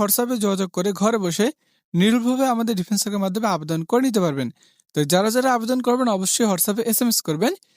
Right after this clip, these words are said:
এবং এই WhatsApp নাম্বারের উপরে এই সার্কুলারটির আবেদন শুরু তারিখ এবং শেষ তারিখ দেখতে পাচ্ছেন, অবশ্যই এখানে একটা স্ক্রিনশট দিয়ে রেখে দিবেন। তাহলে আমাদের ডিফেন্স সার্কেল অফিসিয়াল WhatsApp নাম্বারটা পেয়ে যাবেন এবং এই সার্কুলারটির আবেদন শুরু তারিখ এবং শেষ তারিখটা পেয়ে যাবেন। তো চলুন সার্কুলার পথে চলে যাই।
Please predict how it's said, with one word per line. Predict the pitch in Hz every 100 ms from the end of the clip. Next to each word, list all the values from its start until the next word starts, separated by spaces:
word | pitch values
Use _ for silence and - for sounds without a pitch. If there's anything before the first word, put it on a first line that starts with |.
| _ _ -
এবং | 202 247 277
এই | 262
WhatsApp | 208 233 240
নাম্বারের | 254 240 175
উপরে | 180 202 247 240
এই | 233
সার্কুলারটির | 247 254 240 262 196
আবেদন | 185 202
শুরু | - 226 233
তারিখ | 240 226
এবং | 196 180
শেষ | 185 -
তারিখ | 202 180
দেখতে | 160 151
পাচ্ছেন, | 143 - 233 359 _ _ _ _
অবশ্যই | 185 175 214 - 269
এখানে | 240 233
একটা | 240 220
স্ক্রিনশট | - 208 220 214
দিয়ে | 214
রেখে | 214 185
দিবেন। | 151 185 359 _ _ _ _
তাহলে | 190 202 247
আমাদের | 262 262 226
ডিফেন্স | 214 226
সার্কেল | 233 233
অফিসিয়াল | 208 208 220
WhatsApp | 190 175 196
নাম্বারটা | 202 202 -
পেয়ে | 170 165
যাবেন | 175 370 - _ _ -
এবং | 202 233 220
এই | 226
সার্কুলারটির | 254 240 247 254
আবেদন | 190 180 190
শুরু | - 208 214
তারিখ | 220 214
এবং | 190 175
শেষ | 170
তারিখটা | 170 - 220 -
পেয়ে | 254 208
যাবেন। | 156 135 _ _ -
তো | 175
চলুন | 226 262 269
সার্কুলার | 220 240 226
পথে | 226 220
চলে | 185 156
যাই। | 170